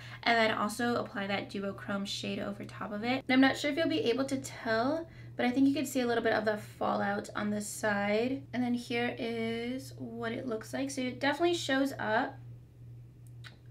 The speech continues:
but it just feels dry. And for the amount of times I'm, like, going back into my brush,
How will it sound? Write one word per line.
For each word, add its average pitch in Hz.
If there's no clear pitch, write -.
but 226
it -
just 262
feels 214
dry. 208
And 233
for 233
the 226
amount 214
of 226
times 208
I'm, 208
like, 208
going 202
back 196
into 202
my 240
brush, 220